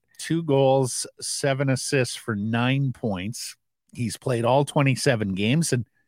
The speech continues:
the other thing we should note is at the end of the, um, first period Saturday, that will be one third of the season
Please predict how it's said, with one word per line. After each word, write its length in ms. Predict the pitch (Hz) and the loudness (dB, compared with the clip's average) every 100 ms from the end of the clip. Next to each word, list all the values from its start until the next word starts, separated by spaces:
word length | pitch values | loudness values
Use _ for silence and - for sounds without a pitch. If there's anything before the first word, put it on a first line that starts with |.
| _ _ _ | _ _ _
the 80 | 160 | -4
other 60 | 151 | 0
thing 180 | 131 117 | 0 0
we 120 | 110 | 0
should 180 | - 104 | -2 0
note 280 | 113 208 | 2 2
is 200 | 165 - | 0 -2
at 200 | 104 92 - | -2 -2 -4
the 360 | 98 90 87 - | -6 -6 -10 -10
end 260 | 113 110 107 | -6 -4 -2
of 200 | 95 98 | -4 -4
the, 300 | 85 85 73 _ _ _ _ _ _ _ _ _ _ _ _ _ _ | -6 -4 -8 _ _ _ _ _ _ _ _ _ _ _ _ _ _
um, 500 | - 69 65 62 58 - _ _ _ _ _ _ _ _ _ | -16 -14 -12 -14 -16 -20 _ _ _ _ _ _ _ _ _
first 220 | 151 139 - | 0 0 2
period 460 | 113 92 85 85 - _ _ | 2 4 0 -2 -12 _ _
Saturday, 520 | - 87 80 87 120 | -2 0 2 2 0
that 200 | 123 110 | 2 0
will 140 | 113 104 | 0 -2
be 140 | 104 | 0
one 280 | 98 110 120 | 2 2 0
third 340 | - 131 123 | 2 4 4
of 180 | 117 110 | 2 0
the 80 | 110 | -2
season 500 | - 175 170 - | -2 0 0 -2